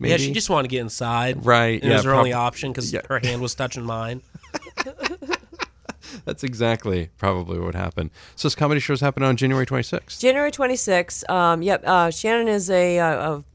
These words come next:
Speaker 3: very brave cancer warrior, and we wanna help her out so she can worry about doing, fighting the fight and not have to worry about bills and whatnot.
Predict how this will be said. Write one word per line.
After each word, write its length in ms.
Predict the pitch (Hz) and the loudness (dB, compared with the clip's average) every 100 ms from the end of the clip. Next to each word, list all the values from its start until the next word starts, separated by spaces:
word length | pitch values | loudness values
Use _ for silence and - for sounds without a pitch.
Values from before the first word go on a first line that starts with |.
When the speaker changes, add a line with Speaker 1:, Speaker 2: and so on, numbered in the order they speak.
| - _ | -20 _
Speaker 3:
very 320 | 160 196 208 | -4 0 2
brave 520 | 180 180 170 165 - - | 2 4 4 2 -4 -8
cancer 340 | 190 170 - | -4 -2 -2
warrior, 460 | 156 156 156 147 151 | -2 2 2 2 0
and 160 | 147 156 | -2 -2
we 120 | 175 | 0
wanna 200 | 185 175 | 0 0
help 260 | 175 165 | -2 -2
her 140 | 180 156 | 0 2
out 220 | 151 143 | 0 0
so 80 | 151 | -6
she 220 | - 156 | -6 -8
can 360 | - 165 147 131 | -8 -10 -10 -8
worry 220 | 165 175 165 | 0 2 4
about 340 | 160 - - | 2 0 -4
doing, 340 | 180 170 160 - | -4 -4 -4 -6
fighting 420 | - 190 190 190 | 0 2 2 -2
the 80 | 170 | -2
fight 360 | 175 170 170 - | 2 2 2 -4
and 120 | 156 | -6
not 180 | 160 160 | -4 -4
have 100 | 147 | -6
to 80 | 151 | -4
worry 200 | 160 156 | 0 0
about 300 | 151 147 - | 0 0 0
bills 320 | 151 151 147 | -2 -2 -4
and 80 | 143 | -6
whatnot. 420 | 135 147 147 | -4 -2 -4